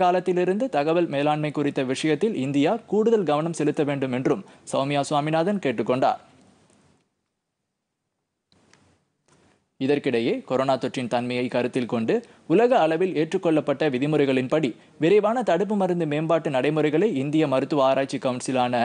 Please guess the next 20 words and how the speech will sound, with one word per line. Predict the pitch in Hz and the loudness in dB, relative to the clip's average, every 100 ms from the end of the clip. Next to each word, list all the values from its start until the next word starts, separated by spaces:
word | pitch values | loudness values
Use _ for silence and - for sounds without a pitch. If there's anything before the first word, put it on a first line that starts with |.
| - - - - 160 | -2 -10 -8 -2 0
ஐ | 214 | 0
சி | 214 - | -2 -2
எம் | 143 127 | 0 0
ஆர் | 202 | 0
மேற்கொண்டுள்ளது. | 180 139 120 117 151 139 - - - - | -2 -2 0 0 2 0 -4 -20 -20 0
உள்நாட்டிலேயே | 190 247 233 208 202 190 208 180 | 2 4 2 2 2 4 4 4
தடுப்பு | 156 180 190 | 0 0 0
மருந்தை | 175 175 165 135 | 0 2 2 2
உருவாக்கும் | 147 156 151 165 147 | 2 2 0 -4 -4
முக்கியமான | 135 185 165 156 160 | -2 0 2 2 2
நடவடிக்கையை | 127 143 147 139 139 135 143 127 | 0 0 0 -2 -2 0 0 0
எடுத்துள்ள | 123 139 127 139 139 123 | 0 0 2 2 2 0
ஐ | 139 | -2
சி | 143 117 127 | -4 -4 -2
எம் | 127 | 0
ஆர், | 143 - - _ | 0 -2 -14 _
பாதுகாப்பு, | 156 185 208 202 185 254 - | 0 2 2 0 2 -2 0
தரம் | 147 160 220 190 | 2 2 0 -6
மற்றும் | 143 147 117 | -6 -4 -2
அனைத்து | 135 190 | -2 0